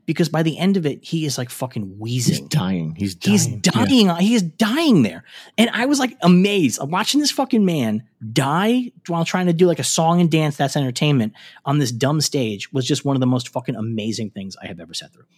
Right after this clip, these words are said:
Speaker 2: Yeah. Wearing that, that goofy costume. Yeah.
Speaker 1: It's incre-, the, I mean, again, the level of humiliation involved here is, like, so next level. Like, people pay dominatrixes to do this to them, <laughs> to humiliate them this badly. <laughs>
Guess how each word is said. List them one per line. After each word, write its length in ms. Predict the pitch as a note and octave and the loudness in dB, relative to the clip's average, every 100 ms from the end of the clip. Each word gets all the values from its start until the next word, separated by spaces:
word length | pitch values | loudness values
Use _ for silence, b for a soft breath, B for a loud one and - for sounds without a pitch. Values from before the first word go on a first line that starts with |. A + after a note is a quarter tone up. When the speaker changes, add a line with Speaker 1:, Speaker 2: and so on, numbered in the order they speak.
| _ - | _ -2
Speaker 2:
Yeah. 220 | B2+ C#3 - - | 0 0 -6 -10
Wearing 300 | G#2 A#2 A#2+ | -2 2 2
that, 280 | A2+ A2 G#2+ | 2 -2 -2
that 380 | A2 D#2+ _ - | -2 -4 _ -2
goofy 300 | B2+ A#2+ A2+ | 0 0 -2
costume. 600 | G#2 A#2+ - A#2+ B2 - - | -4 -4 -2 -2 -2 -4 -4
Yeah. 220 | C#3 C#3+ | -2 0
Speaker 1:
It's 200 | F#3+ F#3 - _ | 0 -2 -6 _
incre-, 480 | F#3 F#3+ - G3+ F3 | 2 2 0 -6 0
the, 120 | F3 | 0
I 40 | - | 2
mean, 140 | A#3+ | 0
again, 200 | B3 B3 B B - | 0 -2 B B -2
the 160 | E3 F#3 | 2 2
level 400 | E3+ G3+ A#3+ B3 | 2 0 0 2
of 80 | |
humiliation 800 | F#3+ G3 F3+ E3 C3+ C3 B2+ A2 | 4 4 4 2 2 2 2 -2
involved 380 | E2+ D#2+ D2+ - | -4 -10 -16 -16
here 200 | D#2+ G#2 - _ | -16 -18 -20 _
is, 240 | D#3 C#3 D3 | 2 2 0
like, 240 | C3+ A#2 | -2 -2
so 340 | - - G3 | -2 2 4
next 300 | G#3 F3 - | 4 4 0
level. 280 | D3 C3+ G2 | 0 0 -2
Like, 220 | G#2+ B2 | -2 -2
people 280 | - - D#4 | -2 -2 -2
pay 340 | - - G#3 G3+ | -4 -2 0 0
dominatrixes 1000 | C#3 D3+ D#3 D3+ C3 - B2+ C#3 B2+ | 0 0 2 2 0 -2 -4 -2 -2
to 60 | C3 | 0
do 160 | B2+ D3 | 4 6
this 200 | - - | 4 4
to 120 | - | 0
them, 260 | - - - - | 4 2 2 -6
<laughs> 140 | - | -2
to 80 | - | 2
humiliate 540 | D#3+ E3 D#3+ D3 D3 D3 | 6 6 6 6 4 4
them 160 | D3 | 6
this 140 | C#3 D3+ | 6 4
badly. 440 | D#3 F#3 C#3+ D4+ | 2 0 0 0
<laughs> 60 | - | 0